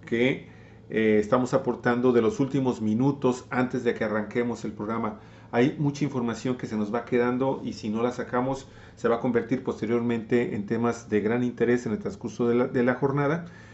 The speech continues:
y nosotros damos cuando menos una,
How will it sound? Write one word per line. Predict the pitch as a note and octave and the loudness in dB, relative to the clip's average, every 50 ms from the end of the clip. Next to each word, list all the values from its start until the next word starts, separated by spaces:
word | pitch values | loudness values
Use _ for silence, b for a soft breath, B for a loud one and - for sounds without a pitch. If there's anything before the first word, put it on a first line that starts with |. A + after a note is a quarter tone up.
| B B B | B B B
y | C3 C3 | 2 2
nosotros | C3 A#2+ - C#3 - C3 C3 C3 - - - | 2 2 2 2 2 2 2 0 -2 -8 -4
damos | - A#2+ C3 C#3 C3+ B2+ A#2 - - - - - | 2 2 4 4 4 2 -2 -4 -8 -20 -20 -10
cuando | - - A2 A2 A2 A2+ | -4 -2 0 0 0 0
menos | B2+ C3+ C3 B2 - - | 2 2 0 0 -2 -2
una, | C#3+ B2+ A#2+ A#2+ - - | -4 -2 -2 -4 -4 -8